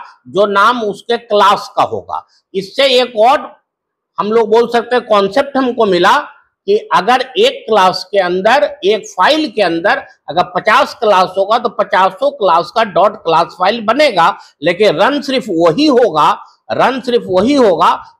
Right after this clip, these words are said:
जिसके अंदर main method होगा। Clear है? दोनों में अंतर हम लोग समझ गए। Class, अ, sorry,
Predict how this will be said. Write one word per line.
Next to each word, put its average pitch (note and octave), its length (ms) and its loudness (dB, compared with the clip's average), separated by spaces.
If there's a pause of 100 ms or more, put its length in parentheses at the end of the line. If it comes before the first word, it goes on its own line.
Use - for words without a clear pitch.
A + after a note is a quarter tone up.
जिसके E3 300 -4
अंदर G3 380 2 (280)
main F3+ 420 -2 (220)
method D3+ 420 -2
होगा। - 360 -18 (500)
Clear A3 280 2
है? A#3+ 220 -2 (260)
दोनों G3+ 280 0
में A3 120 0
अंतर G#3+ 280 -2
हम A3+ 100 0
लोग A3+ 160 -2
समझ A3+ 240 -2
गए। A#3+ 240 0 (460)
Class, F#3+ 400 2 (100)
अ, E3+ 200 -2
sorry, D#3+ 300 -2